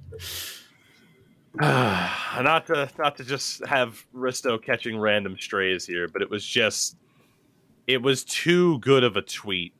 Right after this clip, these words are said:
to not bring up upon seeing it. And, um, you know, I, I had to. And, uh, the hockey writers dot com from May of twenty thirteen, uh, Rasmus Ristolainen prospect profile,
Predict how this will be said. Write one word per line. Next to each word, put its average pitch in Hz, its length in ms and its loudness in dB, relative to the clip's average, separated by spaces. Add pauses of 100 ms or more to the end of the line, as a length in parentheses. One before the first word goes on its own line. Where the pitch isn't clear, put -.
(800)
to 117 120 -6
not 101 400 2 (240)
bring 95 280 -4
up 82 220 -2
upon 82 400 -6
seeing 85 380 -10
it. 76 160 -10 (840)
And, 95 400 0
um, 85 520 2 (1400)
you 123 160 4
know, 156 340 4
I, 113 240 0
I 117 140 0
had 139 320 0
to. 117 400 -8
And, 98 200 -6
uh, 95 160 -4
the 98 100 -4
hockey 143 360 0
writers 135 380 -2
dot 123 260 2
com 120 380 0
from 95 200 -8
May 107 180 2
of 120 100 0
twenty 117 280 -6
thirteen, 104 760 -4 (1000)
uh, 92 220 4
Rasmus 135 480 0
Ristolainen 160 680 0
prospect 131 520 -2
profile, 113 640 2